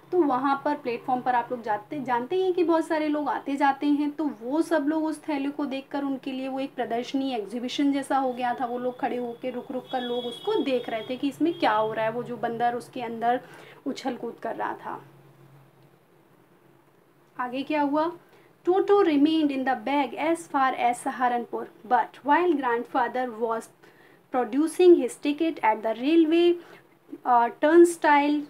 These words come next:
Toto suddenly poked his head out of the bag and gave the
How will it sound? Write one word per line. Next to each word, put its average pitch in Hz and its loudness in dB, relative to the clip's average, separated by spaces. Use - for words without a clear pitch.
Toto 330 2
suddenly 294 0
poked 269 -4
his 254 -6
head 247 2
out 254 4
of 240 -2
the 233 -6
bag 240 0
and 233 -2
gave 254 -6
the 240 -6